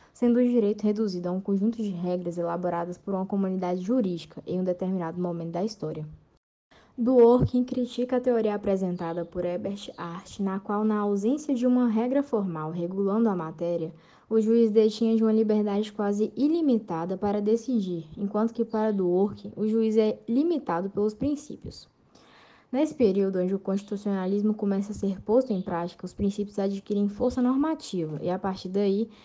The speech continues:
a denominação norma passa a ser utilizada como gênero, sendo os princípios e regras suas espécies.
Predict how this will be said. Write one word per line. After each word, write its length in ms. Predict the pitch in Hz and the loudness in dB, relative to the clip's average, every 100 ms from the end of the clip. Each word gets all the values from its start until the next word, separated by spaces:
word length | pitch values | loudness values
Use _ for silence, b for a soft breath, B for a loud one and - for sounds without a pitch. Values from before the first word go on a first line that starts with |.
| B B | B B
a 40 | |
denominação 720 | 214 240 247 240 233 226 254 | 0 2 4 4 2 0 2
norma 380 | 247 202 214 220 | 4 4 4 4
passa 260 | 202 190 196 | 2 -4 -4
a 40 | |
ser 180 | 202 196 | -4 -4
utilizada 500 | 202 196 180 175 185 | -4 -4 -2 -2 -2
como 300 | 185 208 254 | -2 0 2
gênero, 520 | 208 180 165 156 170 - | 2 -2 -4 -6 -8 -10
sendo 260 | - 190 | -6 -6
os 80 | 190 | -6
princípios 560 | - 202 202 208 208 220 | -2 -2 0 0 0 2
e 80 | |
regras 380 | 214 185 175 196 | 2 2 -2 -4
suas 160 | - 196 | -4 -4
espécies. 640 | 233 - - - - - | -6 -6 -6 -6 -14 -20